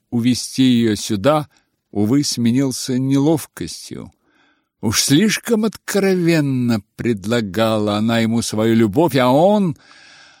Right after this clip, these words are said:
он давно отвык от подобных сцен и не помнил слов,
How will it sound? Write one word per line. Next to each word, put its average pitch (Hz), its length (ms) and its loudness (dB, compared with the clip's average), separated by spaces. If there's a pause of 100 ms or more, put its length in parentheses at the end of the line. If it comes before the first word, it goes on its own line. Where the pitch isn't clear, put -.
(240)
он 123 220 0
давно 139 300 2
отвык 175 520 0
от 170 200 -4
подобных 117 760 -2
сцен 104 600 -2 (800)
и 92 120 0
не 123 140 4
помнил 196 460 0
слов, 165 500 -2